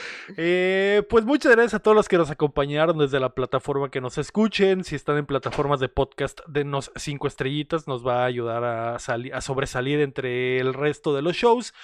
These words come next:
O si están en vivo con nosotros, como el Rulo, que se dio la vuelta, como el Bronto, como el Robert Roy, o el Guapo, que aquí está como siempre, el maldito degenerado.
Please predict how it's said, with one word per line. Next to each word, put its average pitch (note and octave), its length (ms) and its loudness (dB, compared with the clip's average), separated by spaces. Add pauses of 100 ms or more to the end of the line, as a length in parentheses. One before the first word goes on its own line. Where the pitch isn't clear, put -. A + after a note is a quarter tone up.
(340)
O D#3 80 -2
si F3 120 -6
están G3+ 220 0
en G#3 80 2
vivo A3 200 4
con F#3 120 4
nosotros, F#3 360 -2
como D3+ 220 2
el C#3+ 100 2
Rulo, F3 340 8
que - 80 -10
se B2 280 -2
dio C3 160 0
la C3+ 80 4
vuelta, C3+ 400 2
como C#3 400 2
el A#2+ 120 -2
Bronto, B2+ 400 -2
como B2 380 -2
el A2+ 100 -6
Robert B2 320 -4
Roy, A#2+ 320 -4 (360)
o A2+ 420 -4
el A2+ 120 -8
Guapo, B2 400 -2
que A#2+ 120 -4
aquí A#2+ 180 -12
está A#2 240 -10
como A#2 220 -10
siempre, B2 360 -8
el A#2 60 -8
maldito A2+ 360 -10
degenerado. C#3+ 680 -2